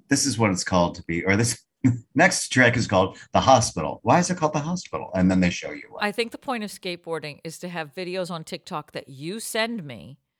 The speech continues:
Speaker 2: of people not only falling off skateboards, but, like, exploding.
Speaker 1: Bending <laughs> in half. Like, you can hear the snap.
Speaker 2: <laughs> That, that's set to All Star <laughs> by Chumbawamba. Was it Chumbawamba who sang All Star?
Speaker 1: No, that's, uh,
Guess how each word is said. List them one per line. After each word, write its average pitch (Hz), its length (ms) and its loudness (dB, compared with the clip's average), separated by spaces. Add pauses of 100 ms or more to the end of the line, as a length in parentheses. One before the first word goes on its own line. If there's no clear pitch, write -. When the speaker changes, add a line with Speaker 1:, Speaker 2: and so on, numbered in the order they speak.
(220)
Speaker 2:
of 170 200 -8
people 202 520 -8
not 220 300 2
only 277 220 -2
falling 196 460 -2
off 165 160 -2
skateboards, 143 640 -8
but, - 180 -8
like, 156 240 -6
exploding. 139 760 -8 (360)
Speaker 1:
Bending 120 460 6
<laughs> - 40 -10
in - 140 -8
half. 85 480 2
Like, 107 160 2
you 113 80 4
can 110 160 6
hear 120 320 2
the 113 80 2
snap. 80 480 -2
Speaker 2:
<laughs> - 60 -4 (320)
That, 233 220 2
that's 220 260 2
set 208 340 2
to 262 200 0
All 180 260 2
Star 165 480 0 (460)
<laughs> - 0 - (1200)
by 226 120 2
Chumbawamba. 196 600 0
Was 233 120 0
it 254 100 -2
Chumbawamba 311 600 2
who 277 140 -4
sang 269 260 -4
All 269 140 0
Star? 294 320 -6 (680)
Speaker 1:
No, 101 200 4
that's, 95 340 0
uh, 85 220 2